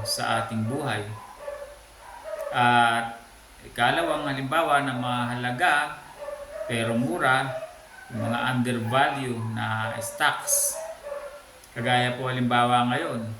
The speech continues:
ah, nagbabagsakan lahat ng mga stocks sa buong mundo.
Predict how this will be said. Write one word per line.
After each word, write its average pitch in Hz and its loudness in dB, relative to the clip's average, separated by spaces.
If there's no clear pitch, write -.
ah, 117 4
nagbabagsakan 113 0
lahat 107 -4
ng 110 -2
mga 110 -2
stocks - -4
sa 107 2
buong 110 -2
mundo. 107 -4